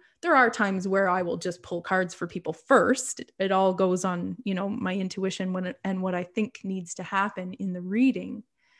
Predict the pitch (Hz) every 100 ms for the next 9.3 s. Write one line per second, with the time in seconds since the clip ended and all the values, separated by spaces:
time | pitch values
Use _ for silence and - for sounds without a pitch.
0 | _ _ _ _ _ - 214 202 - -
1 | 220 214 208 208 214 - _ - _ _
2 | - 240 262 254 226 220 240 226 214 208
3 | 185 180 - - 269 320 247 190 180 185
4 | 196 - - _ _ _ 233 220 220 208
5 | 196 - 196 185 180 185 180 - 185 175
6 | - 185 180 185 190 190 220 208 202 196
7 | 214 208 269 294 294 269 233 - 190 190
8 | 190 196 - 196 202 196 190 185 185 190
9 | 180 - 185